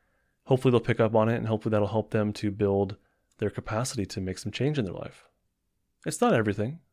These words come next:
but it, it might be more helpful than doing the same things over and over again. This healthy boundary that I'm talking about is, it's very essential in, um, helping.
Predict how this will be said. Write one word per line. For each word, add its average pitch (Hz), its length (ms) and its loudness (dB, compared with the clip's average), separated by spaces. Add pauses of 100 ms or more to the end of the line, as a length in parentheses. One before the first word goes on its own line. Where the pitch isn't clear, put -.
(180)
but 143 160 0
it, 131 140 0 (100)
it 127 80 -2
might 131 220 2
be 151 80 0
more 131 160 4
helpful 117 300 2
than 98 340 2
doing 101 180 -2
the 98 60 -4
same 95 180 -4
things 92 180 -4
over 87 220 -4
and 87 80 -6
over 76 80 -10
again. - 220 -14 (1600)
This 117 240 0
healthy 139 480 4
boundary 123 520 2
that 104 80 6
I'm 98 80 2
talking 135 300 -2
about 104 220 2
is, 95 200 -4 (560)
it's 135 140 -10
very 117 220 4
essential 117 520 2
in, 98 440 -2
um, 95 420 -8
helping. 143 440 -4